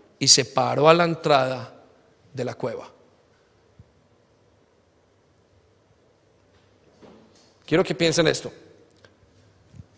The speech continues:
Para poder derrotar esta potestad, usted y yo tenemos que escuchar la voz correctamente. Creo que en este momento estamos bajo el espíritu de control en el mundo.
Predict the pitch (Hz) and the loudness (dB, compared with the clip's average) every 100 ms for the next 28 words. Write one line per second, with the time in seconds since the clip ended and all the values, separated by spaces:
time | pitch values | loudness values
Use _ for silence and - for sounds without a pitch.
0 | - - 156 156 160 165 208 254 254 262 | -2 4 6 6 6 6 6 4 4 4
1 | 240 - 185 143 135 - - - - _ | 4 6 6 6 0 -16 -20 -20 -20 _
2 | - 156 202 196 185 165 175 127 - - | -4 0 0 0 -4 0 2 2 -4 -20
3 | - - _ _ _ _ _ _ - - | -20 -20 _ _ _ _ _ _ -6 2
4 | 160 165 165 170 175 170 139 135 143 - | 4 4 2 4 2 2 -2 -4 -6 -6
5 | 143 160 147 147 151 147 - - 127 127 | 0 4 6 4 4 2 -2 -4 -6 -4
6 | - 127 113 - - _ _ _ _ _ | -4 -6 -8 -16 -20 _ _ _ _ _
7 | _ _ _ _ _ _ _ _ _ _ | _ _ _ _ _ _ _ _ _ _
8 | 170 233 233 208 190 214 185 180 180 180 | 4 6 4 0 2 2 2 2 -2 -2
9 | 196 180 175 135 147 - 147 - 143 143 | 0 2 0 2 0 2 0 0 -2 -2
10 | - - 185 175 170 143 143 127 156 160 | -2 -2 -2 0 -2 -2 -6 -2 2 4
11 | 151 147 131 127 107 | 4 0 -2 -6 -8